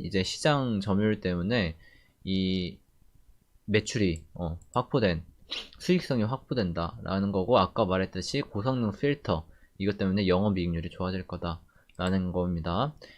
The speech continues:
이천이십이 년도에는요, 일 분기 매출액이 한 천억, 어, 이번 연도 일 분기 매출액 천억 정도로 한 십삼 퍼센트 상승할 것 같고,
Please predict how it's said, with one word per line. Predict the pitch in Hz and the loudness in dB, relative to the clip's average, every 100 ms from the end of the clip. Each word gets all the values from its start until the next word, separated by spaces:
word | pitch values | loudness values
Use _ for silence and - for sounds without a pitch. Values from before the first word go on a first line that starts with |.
| _ | _
이천이십이 | 107 104 165 113 131 101 104 | -6 2 4 4 2 2 4
년도에는요, | 135 123 104 95 98 123 95 | 4 6 4 4 4 2 2
일 | 85 143 | 2 0
분기 | 180 180 156 | 2 2 4
매출액이 | 95 87 - 98 | 2 0 -2 -2
한 | 98 | -2
천억, | - 165 180 - _ _ _ _ _ | -2 -2 -2 -4 _ _ _ _ _
어, | 90 | -4
이번 | 92 120 131 | 0 0 2
연도 | 113 107 | 2 2
일 | 131 | 2
분기 | 147 139 | 0 2
매출액 | 98 - 95 87 | 0 0 -2 -2
천억 | - 160 151 | 0 0 0
정도로 | 113 98 98 117 92 - - - - | -2 -2 0 0 0 -8 -20 -16 -4
한 | 113 | -2
십삼 | - - - 196 | -2 -4 0 4
퍼센트 | 202 196 165 139 | 4 4 2 0
상승할 | 151 151 165 151 | 0 0 0 0
것 | 123 | 0
같고, | 95 82 - 120 95 | -2 -4 -4 0 0